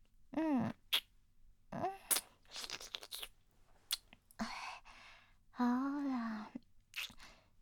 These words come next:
最初は、サワサワとね。うん。フェザー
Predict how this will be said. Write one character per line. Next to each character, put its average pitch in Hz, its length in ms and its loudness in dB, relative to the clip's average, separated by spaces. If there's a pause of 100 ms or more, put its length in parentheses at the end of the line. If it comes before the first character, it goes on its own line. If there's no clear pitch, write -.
(120)
最 214 360 -2
初 - 260 -2
は、 208 400 0 (580)
サ - 300 0
ワ 202 160 4
サ 339 240 6
ワ 359 380 6 (380)
と 320 100 0
ね。 330 160 0 (580)
う 262 40 8
ん。 240 120 2 (1160)
フ - 160 2
ェ 202 180 6
ザ 233 100 4
ー 247 280 4